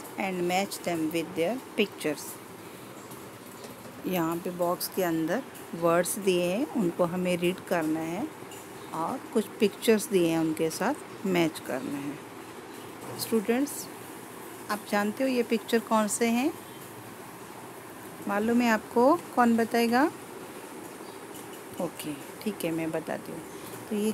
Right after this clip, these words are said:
क्या है? म्यूजिकल इंस्ट्रूमेंट्स। What is musical instruments?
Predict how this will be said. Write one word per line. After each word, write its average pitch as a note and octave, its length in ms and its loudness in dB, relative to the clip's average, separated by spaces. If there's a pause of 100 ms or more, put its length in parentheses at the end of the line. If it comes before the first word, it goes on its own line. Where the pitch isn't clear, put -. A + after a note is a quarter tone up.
क्या A3 120 4
है? A3 280 4 (480)
म्यूजिकल A3 680 8 (260)
इंस्ट्रूमेंट्स। F#3 800 2 (240)
What A#3 280 4
is A#3+ 200 6
musical G#3 800 4
instruments? F#3+ 800 2